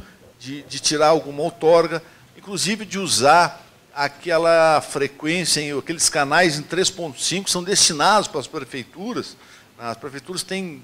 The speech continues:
dois blocos, se eu não me engano, lá, que podem usar em cima do três ponto cinco de uma forma praticamente gratuita pela Anatel. Ah, e, então, isso aí é uma coisa que algum, a maioria das prefeituras não estão utilizando,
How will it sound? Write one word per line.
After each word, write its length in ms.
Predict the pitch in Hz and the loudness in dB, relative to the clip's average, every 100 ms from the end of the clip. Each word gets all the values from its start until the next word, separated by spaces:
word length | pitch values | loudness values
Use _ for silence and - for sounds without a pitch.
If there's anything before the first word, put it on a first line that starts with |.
| - _ | -20 _
dois 260 | - 165 139 | -10 -6 -8
blocos, 420 | 92 113 156 - | -6 -2 0 -2
se 60 | 123 | -6
eu 40 | |
não 80 | 120 | -8
me 120 | 123 | -14
engano, 300 | 113 131 131 | -12 -10 -8
lá, 200 | 107 139 - - - _ | -6 -6 -8 -20 -20 _
que 60 | - | -10
podem 320 | 156 170 165 | 0 0 0
usar 280 | 156 139 147 | -2 2 2
em 60 | |
cima 240 | 135 160 165 | 2 -4 -6
do 140 | 143 | -12
três 200 | - 156 | -6 -6
ponto 240 | - 165 131 | -6 -10 -6
cinco 200 | 180 196 | -6 -4
de 40 | |
uma 140 | 220 | -4
forma 340 | 160 185 185 196 | -2 0 0 0
praticamente 380 | 190 - 196 185 | -4 -6 -6 -4
gratuita 540 | 202 - 196 208 202 | -4 -4 -4 -4 -4
pela 180 | 185 190 | -2 0
Anatel. 460 | 190 185 175 143 - - _ _ _ _ - | 0 -2 0 0 -2 -12 _ _ _ _ -18
Ah, 120 | 110 | -14
e, 420 | 131 104 104 107 139 | -12 -12 -16 -18 -8
então, 140 | - | -4
isso 160 | - 233 | 0 0
aí 80 | |
é 40 | 294 | 0
uma 120 | 277 | -4
coisa 200 | - 262 | -4 -2
que 80 | - | 0
algum, 320 | 240 262 277 | 0 -2 -4
a 100 | 208 | 0
maioria 300 | 208 254 254 | 2 2 0
das 100 | 330 | -4
prefeituras 340 | 269 220 233 | -4 -6 -2
não 140 | 247 349 | 0 0
estão 200 | - 285 | -2 -4
utilizando, 640 | 240 302 269 202 233 175 | -4 -10 -4 0 0 -2